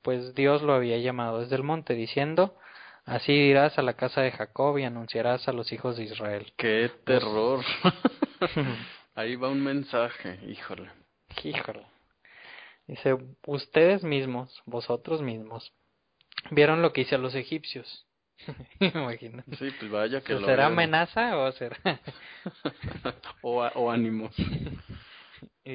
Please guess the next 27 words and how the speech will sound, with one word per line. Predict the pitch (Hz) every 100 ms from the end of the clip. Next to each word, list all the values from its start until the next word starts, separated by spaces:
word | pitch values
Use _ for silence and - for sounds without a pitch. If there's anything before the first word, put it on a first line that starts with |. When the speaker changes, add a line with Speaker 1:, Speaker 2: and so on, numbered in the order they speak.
| 120
Speaker 1:
dice, | - -
"Y | 160
cómo | 127 151 156 190
los | 185
levanté | 143 131 127 120 - 123 156 _ _ _ _
sobre | - 127 123 120
las | 120 -
alas | 131 127 135 131
de | 123
águila | 127 139 147 160 -
y | 123
los | 120 -
he | 120
traído | - 120 117 117
a |
mí". | 107 - _ _ _ _ _ _ - - - - _ _
O | 127
sea, | 127
cuidándolos. | 113 127 117 113 113 107 107 110 - - _ _ _ _ - - - _ -
"Ahora | 123 127 139 156
pues, | - 120 - - _
si | - -
de | 127 123
veras | 123 147 214 214
escuchas | 160 - - 131 - 131
mi | 131 110
voz | 107 107 - _